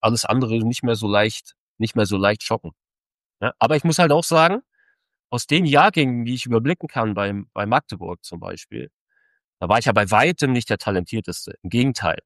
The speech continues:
bin ja nachher sogar mehr oder weniger aussortiert worden. Ähm, aber aus den Jahrgängen, die ich überblicken kann, hat es keiner geschafft. Also alle haben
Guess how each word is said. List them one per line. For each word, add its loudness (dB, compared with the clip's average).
bin 0
ja 4
nachher 2
sogar 2
mehr 2
oder 0
weniger 0
aussortiert -2
worden. 0
Ähm, 2
aber -4
aus -8
den 0
Jahrgängen, 4
die -2
ich -6
überblicken -4
kann, -4
hat -8
es -12
keiner 2
geschafft. -6
Also -8
alle 4
haben 2